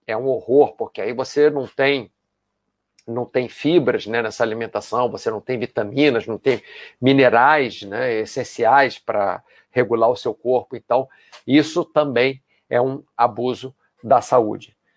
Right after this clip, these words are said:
Então, qualquer abuso é prejudicial, mesmo o abuso à saúde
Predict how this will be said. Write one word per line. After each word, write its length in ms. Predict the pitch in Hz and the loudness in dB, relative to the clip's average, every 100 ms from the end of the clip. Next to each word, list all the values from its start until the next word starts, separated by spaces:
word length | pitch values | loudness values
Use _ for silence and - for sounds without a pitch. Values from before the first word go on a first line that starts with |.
| _ - | _ -14
Então, 400 | 113 - 131 135 | -14 -4 0 2
qualquer 400 | 143 139 - 175 | 2 2 4 6
abuso 680 | 165 113 139 160 151 180 - _ _ | 6 4 4 4 2 -4 -8 _ _
é 540 | 117 131 135 117 113 | -4 -2 -4 -4 -4
prejudicial, 880 | - 143 135 120 139 - 117 98 _ - | -4 0 0 -2 -8 0 0 0 _ -6
mesmo 560 | 127 151 156 151 156 _ _ _ _ _ _ _ | 4 4 4 0 -10 _ _ _ _ _ _ _
o 100 | 127 | 0
abuso 320 | 113 123 113 | 0 0 -6
à 40 | 120 | -4
saúde 520 | 127 104 95 - | -2 -4 -6 -18